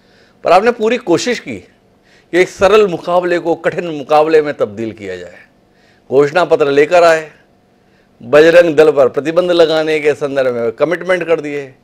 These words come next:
बाद में अपनी बात से पलटते रहे, लेकिन तीर तो कमान से छूट गया था।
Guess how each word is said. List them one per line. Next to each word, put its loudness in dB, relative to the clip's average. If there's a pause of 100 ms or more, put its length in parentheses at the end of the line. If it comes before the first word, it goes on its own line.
(400)
बाद 6
में 0
अपनी -4
बात 2
से -2
पलटते 0
रहे, -4 (240)
लेकिन -2
तीर -8
तो -4
कमान -4
से -6
छूट -10
गया -4
था। -20